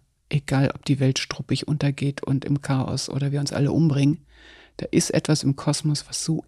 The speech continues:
ewig und so stabil und so kontinuierlich ist. Das fasziniert mich. So. Und die Uhr tickt.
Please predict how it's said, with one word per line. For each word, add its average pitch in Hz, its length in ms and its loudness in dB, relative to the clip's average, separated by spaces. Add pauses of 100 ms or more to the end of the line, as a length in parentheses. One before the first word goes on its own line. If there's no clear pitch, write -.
(120)
ewig 143 400 4
und 143 120 -2
so - 220 -4
stabil 139 640 -2
und 147 160 0
so 156 100 -4
kontinuierlich 143 880 0
ist. - 280 -4 (320)
Das - 140 -6
fasziniert - 580 0
mich. - 220 -6 (1200)
So. 131 300 2 (720)
Und 139 160 4
die - 60 2
Uhr 143 200 6
tickt. - 300 0